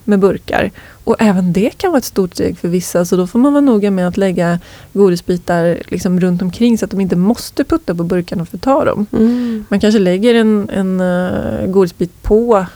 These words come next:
Speaker 1: en upp- och nerpåvänd burk i början, och så lägger man andra runt omkring. Och så ser man att om hunden väljer bort den som ligger på, men då är det läskigt. Och då har det inte ens börjat handla om ljud än, utan då,
Speaker 2: Nej.
Speaker 1: då är det ju liksom att de bara är lite osäkra i den situationen.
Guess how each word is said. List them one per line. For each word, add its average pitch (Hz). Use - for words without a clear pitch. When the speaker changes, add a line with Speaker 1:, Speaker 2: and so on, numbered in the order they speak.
Speaker 1:
en 175
upp- -
och 180
nerpåvänd 180
burk 175
i -
början, 175
och 170
så 185
lägger 190
man 190
andra 175
runt 170
omkring. 175
Och 196
så 196
ser 208
man 175
att 175
om 190
hunden 185
väljer 269
bort 269
den 180
som 180
ligger 180
på, 202
men 170
då 285
är 233
det 175
läskigt. -
Och -
då 190
har 220
det 247
inte 226
ens 180
börjat 180
handla 175
om 180
ljud 233
än, 175
utan 180
då, 226
Speaker 2:
Nej. 208
Speaker 1:
då 202
är 214
det 214
ju 208
liksom 190
att 180
de 185
bara 180
är 180
lite 190
osäkra 202
i 180
den 175
situationen. 214